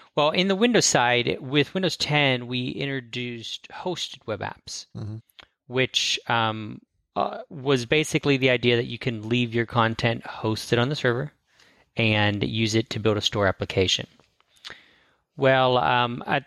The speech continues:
Speaker 1: around the same time, you know, Google was starting to build an app structure as well. Mozilla was out there looking for what the next thing was from the Firefox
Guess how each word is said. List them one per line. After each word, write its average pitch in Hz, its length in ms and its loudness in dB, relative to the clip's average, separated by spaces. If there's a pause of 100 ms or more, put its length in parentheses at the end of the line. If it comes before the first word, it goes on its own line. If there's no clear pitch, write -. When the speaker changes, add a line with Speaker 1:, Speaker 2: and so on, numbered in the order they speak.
Speaker 1:
around 175 260 2
the 165 60 -2
same 143 180 2
time, 135 320 0
you 165 120 0
know, 135 80 -4
Google 139 600 -4 (140)
was 120 500 2
starting 127 520 0
to - 160 -4
build 117 340 0
an 110 240 0
app - 320 -2 (560)
structure - 640 -2
as 110 160 -2
well. 117 480 2 (460)
Mozilla 127 540 4
was 131 180 2
out 123 280 2
there 120 320 4
looking 120 420 -4
for 117 380 -2
what 113 160 -8
the - 80 -2
next 110 320 -2
thing 113 420 -6
was 113 560 0
from 110 380 -2
the 110 80 -6
Firefox 110 1000 0